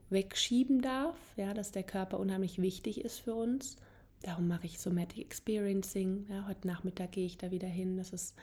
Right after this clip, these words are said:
eine wunderbare Arbeit, in den Körper mitzunehmen und wirklich reinzukommen, zu spüren,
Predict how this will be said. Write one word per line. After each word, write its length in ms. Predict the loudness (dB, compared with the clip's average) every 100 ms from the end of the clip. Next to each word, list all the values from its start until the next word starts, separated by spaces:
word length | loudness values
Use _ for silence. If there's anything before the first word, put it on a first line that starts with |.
| -18 -12 -4
eine 120 | 2
wunderbare 1700 | 6 6 4 -2 -10 -18 -20 -20 -20 -20 -20 -12 -2 0 2 0 0
Arbeit, 380 | 2 4 2 0 -8 -20 -8
in 380 | 0 2 2 0
den 160 | 0 2
Körper 520 | 2 0 2 0 -2 0
mitzunehmen 920 | 4 4 2 -4 0 2 4 2 0 -4 -10 2
und 220 | 4 6
wirklich 400 | 4 2 -2 0
reinzukommen, 960 | 2 4 2 -2 -4 -2 2 2 0 0
zu 140 | -2
spüren, 640 | -2 0 2 4 2 -2